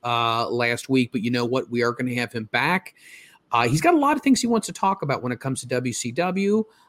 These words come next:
Uh, we talk about, uh, his career in E C W as well, uh, his stint with, uh, W W E and all the other places in between that he's been. But as he said before, our webmaster has done an amazing job,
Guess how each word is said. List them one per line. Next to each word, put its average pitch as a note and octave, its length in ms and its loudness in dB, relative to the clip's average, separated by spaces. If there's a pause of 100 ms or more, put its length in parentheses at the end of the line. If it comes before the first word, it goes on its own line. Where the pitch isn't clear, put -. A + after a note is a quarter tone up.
Uh, A#2 220 0
we B2 80 2
talk C3 320 -2
about, B2 420 -2
uh, A#2+ 160 -12
his A#2+ 240 -4
career B2 400 -2
in B2 80 0
E C3+ 140 2
C C#3+ 180 -4
W B2+ 380 -2
as A#2+ 80 -6
well, D#3+ 520 -2 (360)
uh, A2+ 120 -2
his A#2+ 200 -2
stint B2+ 300 -2
with, A#2+ 460 -4 (180)
uh, G#2+ 160 -10
W B2 320 -2
W A2+ 340 -2
E G#3 260 2
and C3+ 100 -4
all D3 260 -2
the D#3 140 4
other B2+ 160 -2
places B2 420 -6
in A#2 80 -4
between B2 380 -2
that G2+ 100 -8
he's A2+ 180 -4
been. G#2 260 -6
But D3 380 2 (360)
as D#3 120 -2
he C#3 80 -4
said C3+ 220 -2
before, B2 400 0
our A#2+ 160 2
webmaster C3+ 640 0
has A2+ 100 -4
done A#2 140 -6
an A2+ 80 -6
amazing B2 460 -2
job, A#2 340 -2